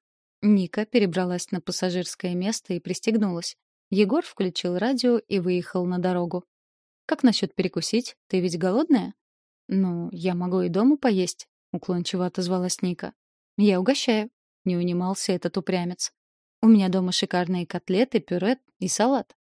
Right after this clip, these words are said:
иронично парировала Ника. "Я хочу быстрее покончить с этим и вернуться". Егор хитро прищурился и спросил: "Твоя мама сегодня на смене? Она поздно возвращается?" "Эм, да", заподозрив неладное, настороженно произнесла Ника.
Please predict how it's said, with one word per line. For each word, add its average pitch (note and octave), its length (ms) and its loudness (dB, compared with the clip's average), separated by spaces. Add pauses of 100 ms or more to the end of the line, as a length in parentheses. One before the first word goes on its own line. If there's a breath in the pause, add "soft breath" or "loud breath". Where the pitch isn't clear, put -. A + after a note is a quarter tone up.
(200)
иронично F3 520 -2
парировала F3+ 540 0
Ника. F#3 340 -4 (260 soft breath)
"Я D#4+ 160 2
хочу C4+ 260 0
быстрее F#3 380 -2
покончить F3 500 -6
с - 80 -6
этим A3 300 -2
и F3 40 -6
вернуться". A#3 520 2 (720)
Егор F3+ 360 -2
хитро F3+ 380 -4
прищурился F3+ 720 -4
и G3 40 0
спросил: G#3+ 540 -4 (560)
"Твоя G3+ 200 4
мама F#3 260 2
сегодня F3+ 380 -2
на F#3+ 100 -2
смене? C4+ 440 2 (160)
Она F#3 200 0
поздно D4 320 6
возвращается?" F#3 760 0 (720)
"Эм, E3+ 640 -2 (240)
да", F#3 600 2 (640)
заподозрив F3+ 720 -2
неладное, F3+ 460 0
настороженно G#3+ 720 2
произнесла F3+ 640 -2
Ника. F3+ 340 -6